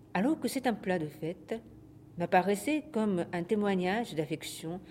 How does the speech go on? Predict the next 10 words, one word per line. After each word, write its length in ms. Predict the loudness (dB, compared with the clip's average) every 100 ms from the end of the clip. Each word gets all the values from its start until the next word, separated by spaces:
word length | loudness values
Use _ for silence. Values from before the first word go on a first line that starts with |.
| -20 -6
un 180 | 0 2
signe 420 | 0 -2 0 2
de 120 | 0 0
l'importance 800 | 0 0 -4 -4 -4 -4 -6 -10 -4
qu'elle 180 | 2 4
accordait 720 | 4 2 2 2 4 4 0 -4
à 100 | 0
mon 140 | 0
séjour 720 | 0 -2 -2 -4 -4 -4 -4 -6 -12 -18
chez 240 | -12 -8